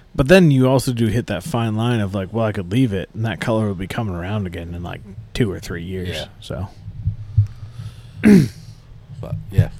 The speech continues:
Speaker 2: I don't, yeah, I don't drink anymore, so it's like, "Fuck it, let me get pulled over."
Speaker 1: Yeah.
Speaker 2: I'd love to talk to a cop at this point.
Speaker 1: Yeah, whatever. Like, "Hey, you wanna come on the podcast?" Like,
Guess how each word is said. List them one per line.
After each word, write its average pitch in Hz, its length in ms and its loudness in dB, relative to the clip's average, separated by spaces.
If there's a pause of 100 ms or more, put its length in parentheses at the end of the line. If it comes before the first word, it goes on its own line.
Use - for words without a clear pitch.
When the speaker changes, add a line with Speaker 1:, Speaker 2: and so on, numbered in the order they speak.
Speaker 2:
I 90 80 -8
don't, 107 180 -6 (240)
yeah, 90 160 -8
I 87 40 -8
don't 98 160 -8
drink 95 220 -10
anymore, 82 320 -10
so - 160 -14
it's 76 160 -16
like, 71 120 -16 (260)
"Fuck - 120 -20
it, - 120 -20
let 78 120 -20
me 80 60 -20
get 87 180 -18
pulled 82 160 -16
over." 80 240 -14 (380)
Speaker 1:
Yeah. 160 140 10
Speaker 2:
I'd 104 100 -2
love 123 160 -2
to 95 60 -12
talk 80 220 -14
to 80 80 -14
a 76 40 -16
cop 80 240 -14
at 78 80 -18
this 80 120 -18
point. 80 240 -16 (180)
Speaker 1:
Yeah, 156 220 0
whatever. 120 580 -2
Like, 131 160 0
"Hey, 135 220 4
you 101 200 0
wanna 113 160 2
come 139 160 0
on 127 100 2
the 101 60 -2
podcast?" 104 680 -4
Like, - 180 -12